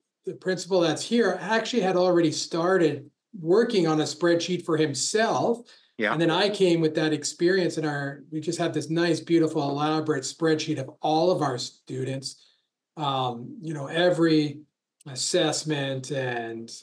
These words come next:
Speaker 1: everything's on there. And so teachers are drawing upon that spreadsheet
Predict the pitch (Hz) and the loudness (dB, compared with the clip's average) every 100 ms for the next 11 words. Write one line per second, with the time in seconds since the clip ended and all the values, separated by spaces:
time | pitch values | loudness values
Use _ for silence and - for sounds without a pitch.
0 | 160 220 190 160 139 135 127 120 113 98 | -2 2 4 2 0 0 0 0 -6 -8
1 | 110 170 143 131 127 123 - - _ _ | -10 -10 -8 -6 -8 -10 -16 -20 _ _
2 | _ _ _ _ 370 _ 180 - 202 190 | _ _ _ _ -16 _ -8 0 2 2
3 | - _ _ - 147 226 240 247 233 147 | -2 _ _ -10 0 0 2 2 2 2
4 | 147 143 170 202 175 151 156 151 151 147 | -2 0 2 2 2 0 0 0 0 -2
5 | 135 - 156 151 143 - 151 147 | -4 -2 2 2 0 -2 0 -2